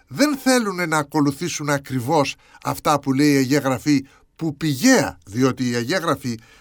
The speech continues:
δεν είναι ένα περίπλοκο βιβλίο το οποίο δεν μπορούμε να το καταλάβουμε. Έχει μια μεσότητα και μάλιστα, ε, εμείς οι Έλληνες έχουμε την ιδιαίτερη τιμή να έχει γραφτεί η Καινή Διαθήκη στην ελληνική γλώσσα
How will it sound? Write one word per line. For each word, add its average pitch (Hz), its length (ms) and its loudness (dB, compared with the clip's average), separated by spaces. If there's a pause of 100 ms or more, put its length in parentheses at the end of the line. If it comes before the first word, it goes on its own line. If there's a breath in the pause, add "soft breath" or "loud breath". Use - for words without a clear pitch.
δεν 180 160 -4
είναι 262 80 -10
ένα 247 200 -2
περίπλοκο 160 800 -2
βιβλίο 117 680 2 (340 loud breath)
το 143 100 0
οποίο 147 280 2
δεν 151 140 2
μπορούμε 143 300 2
να 139 80 2
το 139 100 -4
καταλάβουμε. 110 800 -4 (280 soft breath)
Έχει 240 240 0
μια 247 220 0
μεσότητα 240 440 0
και 143 140 -2
μάλιστα, 190 480 0 (340 soft breath)
ε, 135 320 2
εμείς 143 260 -4
οι 156 60 2
Έλληνες 175 280 0
έχουμε 170 240 -4
την 131 160 -6
ιδιαίτερη 185 400 0
τιμή 131 260 -4
να 180 80 -4
έχει 160 180 -6
γραφτεί 135 340 -2
η 151 100 -2
Καινή 139 240 -2
Διαθήκη 131 580 -4 (180 soft breath)
στην 135 220 -4
ελληνική 120 440 -4
γλώσσα 139 560 0